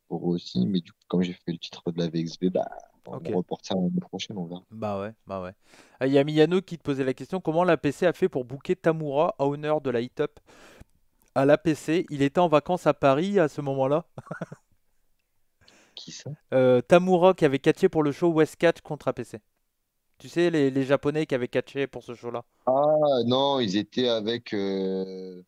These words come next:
Speaker 1: Red Eagle.
Speaker 2: Ouais, c'est, euh, parce que la C T W et la Hit Up sont en partenariat.
Speaker 1: Voilà, ils étaient, ils étaient là avec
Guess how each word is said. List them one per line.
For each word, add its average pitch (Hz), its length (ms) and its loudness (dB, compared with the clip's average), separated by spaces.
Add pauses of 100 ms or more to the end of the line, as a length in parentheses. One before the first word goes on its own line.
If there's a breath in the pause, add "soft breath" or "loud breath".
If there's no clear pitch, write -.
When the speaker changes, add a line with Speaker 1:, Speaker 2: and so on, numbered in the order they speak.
(460)
Speaker 1:
Red 101 280 -4
Eagle. 107 300 -2 (120)
Speaker 2:
Ouais, 127 220 0 (340)
c'est, 135 300 4
euh, 131 140 6
parce 135 180 -2
que 147 100 -2
la 131 180 4
C - 180 -4
T 147 160 -4
W 143 380 -2
et 156 40 2
la 139 100 2
Hit 135 200 -4
Up 151 140 -2
sont 135 100 -8
en 123 60 -4
partenariat. 113 520 -6 (960)
Speaker 1:
Voilà, 92 480 -2
ils 80 140 -8
étaient, - 320 -12
ils 92 180 -10
étaient 90 180 -2
là 92 140 2
avec 87 280 -2